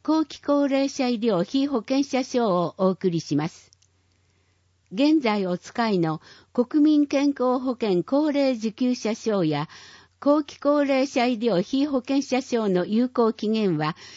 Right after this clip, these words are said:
七月三十一日です。八月一日以降は新しく交付する受給者証や保険証を医療機関に提示してください。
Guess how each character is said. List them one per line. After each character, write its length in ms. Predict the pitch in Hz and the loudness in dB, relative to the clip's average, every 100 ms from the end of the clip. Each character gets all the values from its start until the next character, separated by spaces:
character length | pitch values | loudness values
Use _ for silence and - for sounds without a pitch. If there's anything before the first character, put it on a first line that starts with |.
| - | -20
七 260 | - - 285 | -16 -2 0
月 180 | 247 - | 0 -2
三 300 | - 285 254 | 0 2 2
十 180 | 220 | 2
一 280 | 170 165 226 | 0 0 0
日 280 | 220 196 147 | 0 -2 -6
で 120 | 135 | -6
す。 260 | 147 - _ _ _ _ _ _ _ _ | -6 -14 _ _ _ _ _ _ _ _
八 320 | 247 254 302 | -8 -2 -2
月 220 | 320 - | -2 -4
一 300 | 254 277 269 | -6 -4 -2
日 280 | 254 262 233 | -4 -4 -6
以 40 | 240 | -4
降 260 | 240 214 | -2 -2
は 240 | 160 151 - - - - | 0 -2 -6 -20 -20 -6
新 360 | 220 277 294 311 | -4 -2 -2 -2
し 140 | - | -6
く 160 | 233 233 | -8 -4
交 120 | 240 247 | -2 -2
付 80 | |
す 200 | - 208 | -6 -8
る 200 | 185 190 - - _ | -2 -2 -4 -16 _
受 180 | 170 196 | -8 -8
給 220 | - 294 | -2 -2
者 220 | 294 262 269 | 0 -2 -4
証 280 | - 233 208 | -2 0 0
や 180 | 190 | 0
保 160 | 202 202 | -2 -6
険 160 | 269 269 | -2 -2
証 300 | - 233 214 | 0 -2 2
を 180 | 180 175 - | 0 0 -6
医 140 | - 214 | -6 -2
療 260 | 247 294 | 2 2
機 140 | 285 - | 0 -4
関 240 | 240 190 | -2 0
に 140 | 175 190 | 0 0
提 180 | 196 | 0
示 180 | 170 190 | 0 -4
し 40 | - | -4
て 120 | 180 | -6
く 100 | 165 | -4
だ 120 | 170 | -6
さ 220 | - 170 | -4 -6
い。 160 | 151 | -6